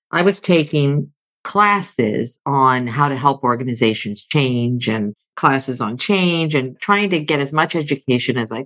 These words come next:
could about the development of organizations and the development of leaders. And I was obviously at that time, I was facilitating team building sessions with executives, and I was helping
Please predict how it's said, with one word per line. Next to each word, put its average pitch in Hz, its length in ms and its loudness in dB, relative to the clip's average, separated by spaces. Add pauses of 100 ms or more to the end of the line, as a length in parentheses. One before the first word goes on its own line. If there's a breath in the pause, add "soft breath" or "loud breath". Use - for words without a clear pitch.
(140)
could 160 380 2 (600)
about 151 520 2
the 151 80 2
development 135 1000 0 (260)
of 127 360 2
organizations 135 800 0
and 131 140 2
the 117 40 -2
development 110 440 0
of 110 80 -8
leaders. 110 560 0 (1000)
And 202 160 2
I 208 80 4
was 202 280 2 (360)
obviously 165 720 2
at 135 140 -6
that 135 220 -2
time, 139 260 4
I 131 80 2
was 135 180 0
facilitating 147 840 2
team 165 200 -4
building 151 340 2
sessions 127 920 0
with 113 140 -2
executives, 196 840 0
and 139 100 0
I 127 60 0
was 135 160 -2
helping 156 640 0